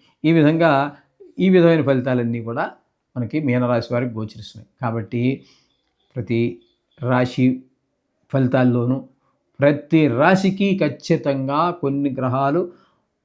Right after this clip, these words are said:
దోషభూయిష్టంగా ఉండనే ఉంటాయి. కాబట్టి ఎట్టి పరిస్థితుల్లో మీరు ప్రతినిత్యము నవగ్రహ మంత్రాలను చెప్పుకోండి. నవగ్రహాలంటే ఎవరో చెప్పినట్టుగా చిల్లర రాళ్ళు కాదు,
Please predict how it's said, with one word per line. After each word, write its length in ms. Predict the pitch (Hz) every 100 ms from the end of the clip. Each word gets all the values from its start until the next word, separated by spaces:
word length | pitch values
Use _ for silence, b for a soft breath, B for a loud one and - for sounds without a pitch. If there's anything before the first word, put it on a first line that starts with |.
| _ -
దోషభూయిష్టంగా 1160 | 120 131 147 - 147 120 139 131 - 127 127 151
ఉండనే 500 | 147 127 127 123 147
ఉంటాయి. 760 | 147 123 127 117 120 127 104 - _
కాబట్టి 600 | 120 117 110 - 170 - b b b _ _ 139
ఎట్టి 320 | 135 135 151
పరిస్థితుల్లో 540 | 127 120 117 123 139
మీరు 260 | 143 123 151
ప్రతినిత్యము 720 | 156 120 131 120 - 123 156
నవగ్రహ 440 | 139 117 117 117
మంత్రాలను 480 | 110 113 110 120 233
చెప్పుకోండి. 240 | - _ _ _ _ b b -
నవగ్రహాలంటే 920 | 127 - 160 143 143 131 127 170 170 131
ఎవరో 340 | 127 143 160
చెప్పినట్టుగా 640 | 147 147 139 135 131 147
చిల్లర 460 | - 131 123 123 113
రాళ్ళు 300 | 113 123 160
కాదు, 720 | 180 117 110 117 127 107